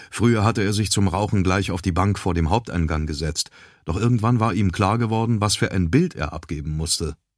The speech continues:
Ein müder Staatsdiener, der einen großen Teil des Tages mit hängenden Schultern direkt vor dem Eingang des Polizeipräsidiums rauchend unter einer Kastanie saß. Die personifizierte Unlust,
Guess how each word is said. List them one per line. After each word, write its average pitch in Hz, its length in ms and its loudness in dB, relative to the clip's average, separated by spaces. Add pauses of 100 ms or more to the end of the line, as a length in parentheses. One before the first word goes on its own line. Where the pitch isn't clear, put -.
(460)
Ein 87 160 2
müder 120 380 2
Staatsdiener, 123 920 0
der 71 120 -2
einen 80 240 0
großen 98 340 0
Teil 92 240 0
des 92 160 -2
Tages 95 380 -2
mit 85 220 -2
hängenden 101 460 2
Schultern 107 440 0
direkt 87 320 0
vor 101 160 -2
dem 90 160 0
Eingang 92 340 -2
des 90 140 -2
Polizeipräsidiums 92 1200 -2
rauchend 90 420 -2
unter 87 240 -2
einer 85 160 -4
Kastanie 90 580 -2
saß. 71 380 -10 (480)
Die 85 80 2
personifizierte 113 1120 0
Unlust, 107 760 0